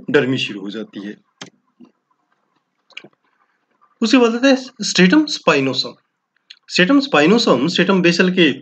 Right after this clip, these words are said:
ऊपर स्थित होता है और ये कई परतों से बना होता है। इसकी, इस परत में जो केराटिनोसाइट्स हैं उनमें स्पाइन लाइक projections होते हैं बाहर की तरफ, इसलिए इसे हम, अ,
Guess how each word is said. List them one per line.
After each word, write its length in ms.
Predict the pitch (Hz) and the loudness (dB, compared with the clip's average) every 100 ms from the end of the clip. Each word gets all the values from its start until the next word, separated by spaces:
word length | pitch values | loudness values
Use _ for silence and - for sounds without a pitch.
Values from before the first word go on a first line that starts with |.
| 117 | -8
ऊपर 220 | - 180 | -2 -2
स्थित 240 | 180 196 | -2 -2
होता 280 | 202 190 208 | -2 0 2
है 140 | 226 | 4
और 100 | 233 | 2
ये 120 | 233 233 | 0 -2
कई 220 | 226 220 | 0 0
परतों 380 | 196 - - 120 | -2 -4 -4 -6
से 120 | 110 | -6
बना 180 | 110 110 | -8 -6
होता 300 | 127 165 160 | -2 0 2
है। 220 | 214 269 - _ _ _ _ _ - - 208 | 2 -2 -12 _ _ _ _ _ -20 -6 0
इसकी, 240 | 262 277 269 - 190 | 2 2 0 0 0
इस 80 | 208 - | 0 2
परत 200 | 190 190 | 0 2
में 260 | 190 190 185 | 2 4 2
जो 120 | 185 | 0
केराटिनोसाइट्स 840 | 165 156 214 220 165 165 180 - | 2 2 2 0 2 2 0 -4
हैं 320 | 131 165 98 - _ _ | -2 -2 -4 -12 _ _
उनमें 380 | 151 175 226 262 | 2 4 4 2
स्पाइन 420 | - - 277 240 | -2 0 2 4
लाइक 320 | 180 156 185 | 4 2 0
projections 640 | 165 143 143 143 165 147 | -2 0 0 0 0 0
होते 220 | 117 107 127 | -4 -6 -4
हैं 120 | 147 | -2
बाहर 180 | 135 147 | -2 -2
की 120 | 170 | -4
तरफ, 320 | 208 254 - - _ | -2 -2 -4 -20 _
इसलिए 320 | 147 139 143 123 | -6 -2 0 0
इसे 180 | 135 | -2
हम, 320 | 120 123 113 104 _ _ - _ 110 | -2 -2 -4 -8 _ _ -20 _ -8
अ, 380 | 113 113 113 | -6 -6 -8